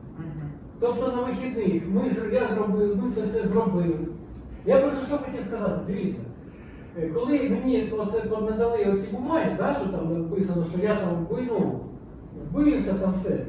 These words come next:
Speaker 2: Я просто сів, схватився за голову. Ну, от дивіться, скажіть любой-, любій людині, от, що ви робили, наприклад, там, допустим, е, там, в вісімнадцятому році,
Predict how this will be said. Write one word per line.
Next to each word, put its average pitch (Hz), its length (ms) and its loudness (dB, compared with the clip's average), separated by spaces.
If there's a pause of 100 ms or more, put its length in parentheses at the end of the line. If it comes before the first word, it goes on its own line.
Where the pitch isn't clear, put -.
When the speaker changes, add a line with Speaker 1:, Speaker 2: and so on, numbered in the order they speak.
(280)
Speaker 2:
Я 262 160 6
просто 277 340 0
сів, 302 180 0
схватився 302 520 -2
за 240 60 0
голову. 190 420 4
Ну, 202 220 2
от 196 60 0
дивіться, 220 340 -4 (100)
скажіть 254 400 -2
любой-, 240 240 -4 (100)
любій 254 300 -4
людині, 190 400 0 (100)
от, - 60 -4 (320)
що 285 180 4
ви 254 60 4
робили, - 260 4
наприклад, 214 560 2
там, 196 180 2
допустим, 196 680 4
е, 180 40 2
там, 175 140 2 (340)
в - 40 -8
вісімнадцятому 240 720 0
році, 294 240 4